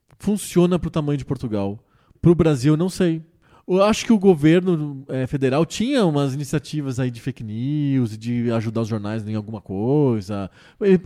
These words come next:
andou-se falando. Mas a, o pib per capita baixo do Brasil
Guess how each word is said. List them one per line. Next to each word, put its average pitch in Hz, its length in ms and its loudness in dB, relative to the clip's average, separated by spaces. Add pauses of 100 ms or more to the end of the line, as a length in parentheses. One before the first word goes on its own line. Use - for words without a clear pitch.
andou-se 160 1000 4
falando. 113 680 -8 (320)
Mas 147 200 -4
a, 147 240 -2 (160)
o 170 80 -2
pib 180 320 2 (540)
per 175 160 2
capita 165 320 -2
baixo 143 540 0
do 135 100 2
Brasil 110 540 -4